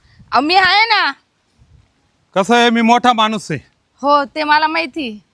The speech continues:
Speaker 2: आता आधीच तू दोन नवरे केलेले नाही.
Speaker 1: बरोबर.
Speaker 2: त्यांच्यासोबत मला ॲडजस्ट करणं अवघड आहे.
Speaker 1: का बरं? मी आहे ना, टेन्शन कशाला घेता तुम्ही?
Speaker 2: नाही तर मग, अं,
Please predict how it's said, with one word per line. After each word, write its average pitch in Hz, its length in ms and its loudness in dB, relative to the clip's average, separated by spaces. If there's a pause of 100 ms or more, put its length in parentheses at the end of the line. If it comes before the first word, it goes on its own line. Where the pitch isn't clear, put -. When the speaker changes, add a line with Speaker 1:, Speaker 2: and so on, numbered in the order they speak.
(220)
Speaker 2:
आता 180 280 2
आधीच 214 300 -2
तू 233 60 -4
दोन 226 220 2
नवरे 220 260 0
केलेले 208 400 -2
नाही. 143 120 -4 (260)
Speaker 1:
बरोबर. 269 440 -2 (400)
Speaker 2:
त्यांच्यासोबत 202 540 0
मला 202 220 2
ॲडजस्ट 202 400 -2
करणं 214 240 0
अवघड 214 300 0
आहे. - 140 -8 (800)
Speaker 1:
का 294 160 4
बरं? 330 320 0 (680)
मी 370 160 0 (180)
आहे 381 260 0
ना, 330 280 2
टेन्शन 392 480 -4
कशाला 392 320 0
घेता 302 240 0
तुम्ही? 269 440 -10 (280)
Speaker 2:
नाही 196 200 0
तर 240 60 2
मग, 226 220 -2
अं, 180 640 2